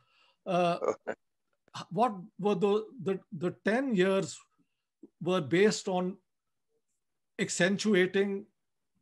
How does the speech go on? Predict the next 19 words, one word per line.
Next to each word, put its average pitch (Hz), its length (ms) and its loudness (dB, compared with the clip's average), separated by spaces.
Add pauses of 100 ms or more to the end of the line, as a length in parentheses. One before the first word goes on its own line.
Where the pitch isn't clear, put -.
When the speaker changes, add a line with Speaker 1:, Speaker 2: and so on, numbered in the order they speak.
(540)
Speaker 1:
the 175 120 2
real, 202 560 4
imagined, 175 680 0
contrived 175 760 2 (200)
fears 185 420 2
of 156 220 -2
what 185 200 0
will 185 120 2
happen 156 320 0
in 160 140 0
a - 20 0
united 143 460 -4
India. - 380 -12 (440)
The 180 80 0
landlords 220 680 4
will, 214 220 2 (920)
uh, 185 320 2
lose 180 360 2
their 190 360 0